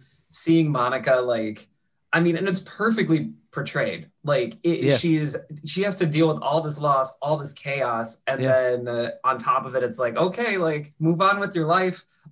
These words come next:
Speaker 1: I guess." And it just, it presented this beautiful parallel of a metaphor to me of, like, Wanda,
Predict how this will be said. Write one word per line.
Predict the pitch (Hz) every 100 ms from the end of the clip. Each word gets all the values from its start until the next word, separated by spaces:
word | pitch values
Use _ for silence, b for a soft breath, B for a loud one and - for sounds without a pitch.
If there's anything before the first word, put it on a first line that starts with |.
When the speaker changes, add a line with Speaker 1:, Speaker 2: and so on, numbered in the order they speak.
| -
Speaker 1:
I |
guess." | 147 147 160 117 120 - -
And | 151
it | 156
just, | 156 185 185
it | 160
presented | 165 151 147 151 165
this | 160
beautiful | 123 127 147 156 151 143 139 135 120 - -
parallel | 135 135 131 127 123
of | 120 117
a |
metaphor | 120 117 120 120 123
to | 120
me | 113
of, | 113 120
like, | 117 113
Wanda, | 120 120 120 117 117 117